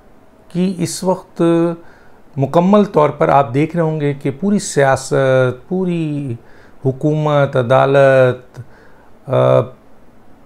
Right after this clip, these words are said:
अवाम की तवज्जो इस वक्त आ गई है इमरान खान साहब के अहम तरीन केसेस के ऊपर, जो दरअसल उनके अपने, जो उन्होंने बोया था, वो अब काटने का वक्त आ गया है।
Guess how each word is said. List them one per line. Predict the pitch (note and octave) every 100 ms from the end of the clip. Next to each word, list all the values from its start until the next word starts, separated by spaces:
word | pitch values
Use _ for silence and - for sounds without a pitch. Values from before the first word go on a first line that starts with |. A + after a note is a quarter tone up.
| - - - C3
अवाम | C#3 C#3+ D3 D3 D3 C#3 C3 C3+
की | - C#3
तवज्जो | C#3+ C3 C3+ D#3+ D3+
इस | C3 -
वक्त | D3 -
आ | A2+
गई | G#2+ B2+ B2+
है | A#2+ G#2+ - - - - - -
इमरान | B2 B2+ C3+
खान | C3+ A#2
साहब | A2+ B2+ A2+ -
के | -
अहम | A#2+ C#3 B2+
तरीन | A#2+ B2+ B2+
केसेस | C3 A#2 D#3+ C#3+
के | -
ऊपर, | A#2+ - C#3 D#3+ - - - -
जो | - E3 F#3+ F#3+ - - - - E3
दरअसल | C#3 D#3 D3 G3 F#3+ - - -
उनके | F3 G#3+ -
अपने, | D#3 - G#3+ G#3 D3+ A2+ - - - - - C#3
जो | B2+
उन्होंने | C3+ C3+ C3
बोया | G#2+ B2 D3 E3
था, | C3 B2 - - - - - - - - B2
वो | A2
अब | - B2 B2 - -
काटने | B2+ - C3
का | B2
वक्त | A2 A2+ -
आ | A#2
गया | A#2 B2+
है। | G#2